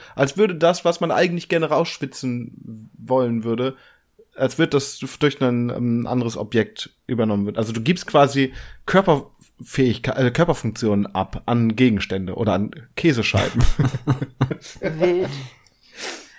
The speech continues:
Speaker 2: Ja, warum nicht? Also ich finde, Käsescheiben haben allgemein zu wenig Körperfunktion, da kann man ruhig mal teilen.
Speaker 1: Ja, genau,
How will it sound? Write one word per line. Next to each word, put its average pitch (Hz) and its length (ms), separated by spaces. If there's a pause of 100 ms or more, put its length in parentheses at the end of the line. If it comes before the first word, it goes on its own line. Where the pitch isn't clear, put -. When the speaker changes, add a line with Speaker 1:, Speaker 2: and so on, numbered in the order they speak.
(180)
Speaker 2:
Ja, 196 140
warum 208 300
nicht? 247 280
Also 175 180
ich 170 100
finde, 180 200
Käsescheiben 190 640
haben 160 140
allgemein 165 480
zu 165 140
wenig 156 200
Körperfunktion, 190 840
da 208 80
kann 220 140
man 220 100
ruhig 220 200
mal 233 100
teilen. 156 580 (680)
Speaker 1:
Ja, 156 260
genau, 113 360